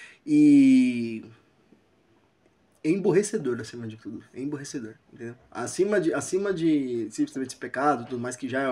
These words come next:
é errado per, per se, é o emborrecimento das pessoas sob a aparência, é sempre aparência, é o foco na aparência, né? Na, sob a aparência de intelectualidade, né?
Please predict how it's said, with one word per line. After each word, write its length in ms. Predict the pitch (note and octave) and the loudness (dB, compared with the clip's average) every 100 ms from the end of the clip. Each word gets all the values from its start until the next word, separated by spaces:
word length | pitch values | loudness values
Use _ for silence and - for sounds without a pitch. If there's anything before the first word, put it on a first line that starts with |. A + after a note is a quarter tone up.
| A2+ | -4
é 60 | A#2 | -6
errado 280 | A2+ A#2+ - | -6 -8 -6
per, 160 | C3 | -8
per 220 | A#2 C3 B2+ | -6 -6 -6
se, 240 | - D3 - - - - - _ _ _ _ | -8 -10 -12 -20 -20 -20 -20 _ _ _ _
é 180 | _ G2 | _ -4
o 100 | D3+ | 0
emborrecimento 760 | A3 A3 G#3+ A3 A#3+ A3 G#3 D#3+ | 2 4 4 4 2 -2 -4 -6
das 120 | E3+ | -8
pessoas 680 | - F#3+ - C3+ C3 - - _ _ _ _ _ | -6 -6 -4 -6 -8 -14 -20 _ _ _ _ _
sob 360 | - - D3+ D#3 | -8 -2 2 2
a 20 | |
aparência, 840 | D#3 E3+ D3 C3+ E3 - - G3 F#3+ _ _ _ _ _ _ D3+ | 2 -2 -2 -4 -4 -8 -12 -12 -14 _ _ _ _ _ _ -14
é 20 | |
sempre 220 | G#3 G#3+ | -12 -10
aparência, 600 | G3+ G3+ C3 A#2+ - - | -8 -8 -8 -10 -14 -14
é 100 | C3 | -12
o 160 | C#3+ B2+ | -12 -12
foco 340 | C3+ - - | -10 -12 -10
na 80 | E3+ | -10
aparência, 520 | D#3 D3 A2+ - - | -10 -12 -14 -16 -20
né? 80 | C#3+ _ - | -20 _ -16
Na, 260 | D3 C#3+ | -14 -14
sob 220 | - - E3+ | -16 -16 -16
a 20 | |
aparência 480 | E3+ D#3 D#3 D#3+ C#3 | -14 -14 -14 -12 -14
de 100 | C#3 | -16
intelectualidade, 760 | - C3 - - - - - _ _ | -16 -18 -18 -20 -20 -20 -20 _ _
né? 80 | D3+ | -20